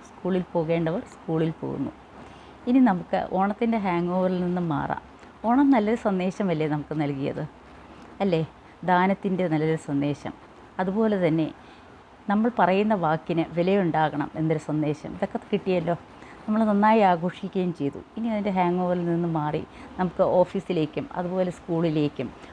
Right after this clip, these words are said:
മറ്റ് പ്രവൃത്തികളിലേക്കും വളരെ ആക്റ്റീവായിട്ട് പോകാം. ഒരു കാര്യം ഞാൻ നിങ്ങളെ ഓർമ്മിപ്പിച്ചോട്ടെ, നമ്മൾ ഓണം ഈ ലോകത്ത് എവിടെയെല്ലാം മലയാളികളുണ്ടോ അവിടെയെല്ലാം ഓണം ആഘോഷിക്കാറുണ്ട്.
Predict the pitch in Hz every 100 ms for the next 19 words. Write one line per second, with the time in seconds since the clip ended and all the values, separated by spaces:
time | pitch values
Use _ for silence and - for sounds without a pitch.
0 | - - 247 185 170 160 165 160 151 151
1 | 135 123 185 185 185 160 - 202 175 160
2 | 156 147 120 - - - - - - -
3 | - - 254 277 226 190 202 185 185 175
4 | 165 165 147 147 151 139 - 139 - -
5 | - - - 226 254 - 185 185 180 -
6 | - 214 202 202 233 214 196 214 226 233
7 | 240 196 175 175 180 180 160 156 - -
8 | 180 196 196 196 202 208 156 170 165 151
9 | 143 147 - - 139 131 120 -